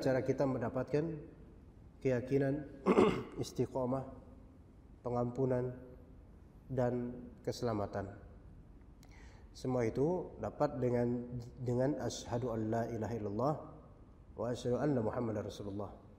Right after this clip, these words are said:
yaitu bertauhid kepada Allah dan mengikuti sunnah Nabi sallallahu alaihi wasallam. Itu, itu kunci globalnya. Rincinya banyak lagi nanti, tapi itu kunci globalnya.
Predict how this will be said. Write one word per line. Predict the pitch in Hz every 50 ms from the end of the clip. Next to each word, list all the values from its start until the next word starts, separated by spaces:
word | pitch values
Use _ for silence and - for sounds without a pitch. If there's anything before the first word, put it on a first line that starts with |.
| - - - - - - - - -
yaitu | - 113 113 120 117 -
bertauhid | 127 117 113 117 117 - 123 117 113 107 - - 139 156 156 -
kepada | - 143 135 139 135 127 120
Allah | 127 123 127 139 175 202 190 165 151 - - - - - - - -
dan | 147 151 190 202 165 143 131
mengikuti | 123 123 120 117 - - 123 117 123 - 131 127 131 131 131 131 135 127 - - -
sunnah | - - 135 123 120 113 107 98
Nabi | 107 107 107 107 110 104
sallallahu | 95 - 113 104 101 95 98 98 95 98
alaihi | - - 107
wasallam. | 98 98 76 - - - - - - - - - - - -
Itu, | 143 123 - 113 90 - - - -
itu | 127 - 143
kunci | 131 - 139 135 127 - 131 117
globalnya. | 120 117 113 110 113 113 110 104 98 90 82 - - - - - - - - - - 127
Rincinya | 127 131 127 117 - 127 117 135
banyak | 147 120 107 110 117 110 120
lagi | 131 139 135 123
nanti, | 120 110 110 107
tapi | 98 110 110 - 147 143
itu | 143 151
kunci | - - 135 127 - 127
globalnya. | 117 110 104 95 95 92 101 98